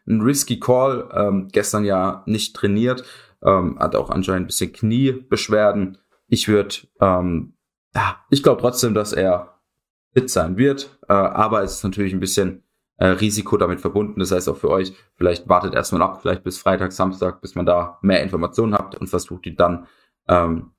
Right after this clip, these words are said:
ja, zu billig zu ertraden, weil im Moment, ähm, sehen ihn wenig Leute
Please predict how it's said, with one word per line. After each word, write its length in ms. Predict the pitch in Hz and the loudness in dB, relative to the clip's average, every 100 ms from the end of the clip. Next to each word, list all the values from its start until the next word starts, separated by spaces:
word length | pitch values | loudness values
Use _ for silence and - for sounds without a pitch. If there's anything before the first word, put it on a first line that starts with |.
| _ _ 113 | _ _ -4
ja, 240 | 113 135 - | -4 -4 0
zu 320 | 117 104 - | 2 0 0
billig 260 | 127 131 | -2 0
zu 80 | - | 0
ertraden, 540 | - - 120 113 92 - | 0 0 0 -2 -6 -10
weil 300 | - 87 92 | 0 2 2
im 60 | 98 | 0
Moment, 520 | 95 107 123 - _ _ _ | 0 0 -2 -8 _ _ _
ähm, 300 | 104 101 92 | 0 2 -2
sehen 280 | - - 107 | -2 0 0
ihn 120 | 104 | 2
wenig 300 | 104 113 101 | 0 0 -2
Leute 400 | 98 92 90 82 | 0 0 0 -4